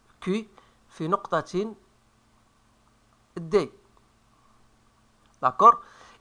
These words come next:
إذا عندنا دي تنتمي إلى المستوى كي. إذا الهدف ديالنا هو نبينوا بأن المستوى كي مماثل دي في اس، م-، م-، مماثل اس، مماثل د-، أو المستوى كي مماثل اس في دي.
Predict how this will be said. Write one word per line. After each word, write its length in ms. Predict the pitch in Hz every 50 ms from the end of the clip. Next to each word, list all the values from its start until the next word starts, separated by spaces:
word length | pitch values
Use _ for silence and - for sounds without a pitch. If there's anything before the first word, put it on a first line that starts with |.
| _ -
إذا 240 | 180 170 190 185 156
عندنا 420 | 139 156 151 170 185 175 151 - - - _ _
دي 420 | 156 131 117 - - 180 220 240 - - - _ _ _ _ _ _ _ _ _ -
تنتمي 640 | - 240 233 214 - - 165 151 147 160 208 220 - - - _ _ _ -
إلى 300 | 151 143 151 175 214 214 - - - 147
المستوى 680 | 147 151 175 175 - - - 160 151 160 196 220 214 - - - _ _ _ _ - -
كي. 220 | - 175 123 - - _ _ _ _ _ _ - _ _ _ _ - _ _ _ _ _ _ -
إذا 320 | 170 156 190 175 143 131 - - _ -
الهدف 340 | 139 135 151 165 170 170 135
ديالنا 280 | 143 160 160 208 247 240
هو 380 | 185 175 190 226 254 240 - -
نبينوا 360 | 175 160 190 240 226 196 180
بأن 280 | - - - 170 170 170
المستوى 380 | 170 170 156 - - 165 160
كي 160 | 160 - 233
مماثل 360 | 208 196 190 208 175 - 185 156 143
دي 120 | 151 226 214
في 320 | - 214 - - 175 147
اس، 180 | 131 - - - - - - - - -
م-، 40 | 160 147 147 151 156 160 151 170
م-، 360 | 180 180 175 180 - - -
مماثل 400 | 165 170 180 185 180 - - 165
اس، 440 | 160 170 - - 180 196 190 - -
مماثل 500 | 180 170 170 180 175 - 180 165 160 156
د-، 240 | 143 139 - - - -
أو 260 | 165 165 - - 180 165
المستوى 320 | 175 160 - - 170 156
كي 120 | - -
مماثل 440 | 208 190 175 175 170 - - 165 165 -
اس 260 | - - 220 - -
في 100 | - 185
دي. 260 | 156 135 135 147 123